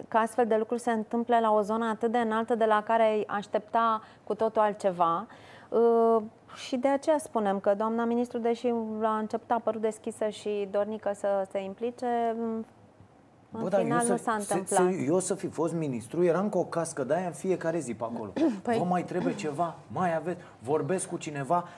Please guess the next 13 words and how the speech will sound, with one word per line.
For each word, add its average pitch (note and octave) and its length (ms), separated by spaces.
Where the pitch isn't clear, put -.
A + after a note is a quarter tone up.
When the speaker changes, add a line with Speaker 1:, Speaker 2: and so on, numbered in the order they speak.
Speaker 2:
"Mai F3+ 280
avem F#3 240
nevoie? F#3 300
Mai F3+ 200
e G3 40
vreo F3+ 180
autorizație E3+ 760
de D3 80
făcut?" D#3 340
"Mă F3 120
duc G3 260
eu, D3+ 120
să F3 180